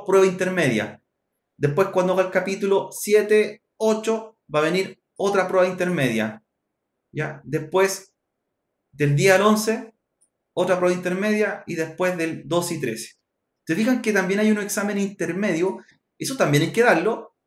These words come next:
pero son una vez que terminan los bloques de capítulo, ¿ya? ¿Por qué del uno al cuatro? Porque del uno al cuatro se refiere que es la primera unidad del curso y trata más que nada de hardware, mantenimiento, equipamiento, piezas.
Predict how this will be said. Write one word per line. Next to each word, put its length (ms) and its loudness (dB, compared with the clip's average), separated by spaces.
pero 160 -2
son 160 -2
una 140 -2
vez 140 -2
que 100 -6
terminan 400 0
los 180 -2
bloques 280 4
de 100 2
capítulo, 580 -4
¿ya? 260 -8
¿Por 160 0
qué 120 2
del 120 2
uno 140 0
al 140 -4
cuatro? 320 2
Porque 260 0
del 140 -2
uno 140 -2
al 160 -4
cuatro 260 2
se 140 -4
refiere 380 -4
que 120 -2
es 60 0
la 120 0
primera 260 -4
unidad 300 0
del 120 -6
curso 400 -6
y 160 -8
trata 300 0
más 140 0
que 100 -8
nada 160 0
de 80 -4
hardware, 440 -2
mantenimiento, 960 -2
equipamiento, 1040 -6
piezas. 380 -4